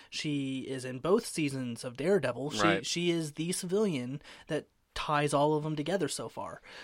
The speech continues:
Speaker 1: So
Speaker 2: So as long, as long as they get her for Iron Fist, I don't think it'd be hard to work them in together. I mean, they're all in New York. They're all very close to each other.
Speaker 1: I think,
Speaker 2: Yeah.
Speaker 1: I think the way that it would play out, at least in my mind, if I was writing it, is she meets Iron Fist, just basically goes,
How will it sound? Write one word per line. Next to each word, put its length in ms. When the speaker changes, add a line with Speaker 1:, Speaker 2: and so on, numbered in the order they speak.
Speaker 1:
So 580
Speaker 2:
So 140
as 60
long, 160
as 200
long 100
as 80
they 80
get 140
her 80
for 140
Iron 220
Fist, 240
I 40
don't 140
think 80
it'd 80
be 80
hard 160
to 60
work 140
them 120
in 60
together. 300
I 60
mean, 100
they're 140
all 160
in 80
New 80
York. 340
They're 140
all 80
very 180
close 240
to 60
each 140
other. 320
Speaker 1:
I 60
think, 260
Speaker 2:
Yeah. 60
Speaker 1:
I 20
think 200
the 80
way 140
that 140
it 120
would 160
play 300
out, 340
at 240
least 220
in 80
my 160
mind, 240
if 140
I 80
was 160
writing 260
it, 240
is 580
she 280
meets 320
Iron 260
Fist, 460
just 160
basically 440
goes, 300